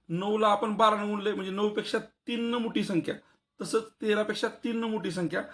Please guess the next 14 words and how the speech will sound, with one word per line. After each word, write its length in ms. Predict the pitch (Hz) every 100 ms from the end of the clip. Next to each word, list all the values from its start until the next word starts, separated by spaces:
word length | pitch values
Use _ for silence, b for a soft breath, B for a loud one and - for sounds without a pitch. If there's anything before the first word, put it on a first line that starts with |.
| B
सोळा 280 | - 220 190
म्हणून 180 | 175 175
गुणले, 180 | 165 151
सोळा 240 | 151 190 180
त्रिक 160 | 185 -
अठ्ठेचाळीस, 540 | 156 180 160 170 175 _ _ -
हातचे 180 | - 156
गेले 180 | 160 160
चार, 300 | - 156 151
सोळा 260 | - 160
एक 140 | 160 160
सोळा 260 | - 165
आणि 100 | 156
चार 220 | 156 165